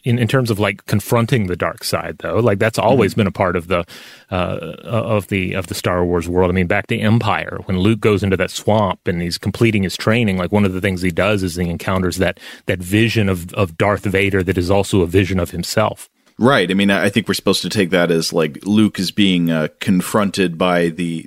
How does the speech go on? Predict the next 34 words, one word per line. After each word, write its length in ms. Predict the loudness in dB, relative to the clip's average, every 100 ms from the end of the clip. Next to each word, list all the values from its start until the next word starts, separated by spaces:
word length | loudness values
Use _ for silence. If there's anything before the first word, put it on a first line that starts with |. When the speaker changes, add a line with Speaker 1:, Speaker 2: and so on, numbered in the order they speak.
| -16 -12
Speaker 2:
the 160 | -10
possibility 720 | -8 -4 -2 0 4 4 4
of 120 | 0 0
what 120 | -2
would 120 | -2
happen 300 | -2 -2 -2
if 100 | -4
he 140 | -2 -2
himself 520 | 0 -2 0 0 0
were 200 | 0 0
seduced 560 | 0 0 2 2 0 -4
by 120 | -4
the 100 | -4
dark 220 | -6 -6
side, 300 | -4 -4 -6
which, 140 | -6 -6
of 80 |
course, 280 | -2 -2 -2
he 80 | -4
does, 400 | -2 -2 -4 -6
he 140 | -8 -2
does 220 | 0 0
play 280 | 0 4 4
pretty 280 | 4 2 2
dangerous 800 | 2 2 2 0 -4 -6 -4 -2
in, 180 | -2 -2
in 120 | -2
the 80 | 0
Speaker 1:
Yeah. 60 | 0
Speaker 2:
movies, 320 | -4 -8 -4
right? 280 | -2 -2 -4
He 140 | -6 -4
gets 200 | -4 -4
close. 640 | 0 0 0 -4 -4 -6